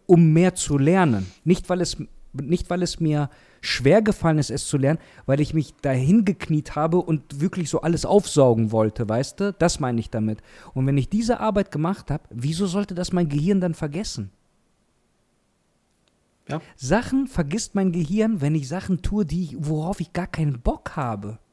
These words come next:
Speaker 2: Hm, genau, was so ein bisschen erzwungen und, ähm,
Speaker 1: Ja.
Speaker 2: das, was erzwungen ist, da siehst du den Sinn nicht drin, weil's eben erzwungen ist. Das,
Speaker 1: Mhm.
Speaker 2: da hab ich auch gemerkt, äh,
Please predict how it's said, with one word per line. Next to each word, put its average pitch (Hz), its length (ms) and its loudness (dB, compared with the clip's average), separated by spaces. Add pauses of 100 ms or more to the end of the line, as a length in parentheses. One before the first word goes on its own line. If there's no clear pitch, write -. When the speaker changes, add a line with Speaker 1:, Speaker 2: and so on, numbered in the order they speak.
(280)
Speaker 2:
Hm, 131 400 -4
genau, 110 320 0
was 110 140 -2
so 139 60 -2
ein 127 60 0
bisschen 151 320 0
erzwungen 208 800 -2
und, 190 560 -2
ähm, 151 320 -2 (560)
Speaker 1:
Ja. 123 240 -6
Speaker 2:
das, 143 300 -4
was 165 140 -4
erzwungen 170 540 -2
ist, - 360 -6 (200)
da 123 120 -6
siehst 143 320 -2
du 160 40 -2
den 110 200 -4
Sinn 165 220 4
nicht 131 200 -4
drin, 95 320 -6
weil's 107 220 -6
eben 123 220 -6
erzwungen 123 480 -4
ist. - 280 -12 (800)
Das, - 400 -6
Speaker 1:
Mhm. 92 360 -10 (960)
Speaker 2:
da - 180 -10
hab 139 80 -6
ich - 200 -6
auch 165 340 -6
gemerkt, 160 760 -4
äh, 135 360 -6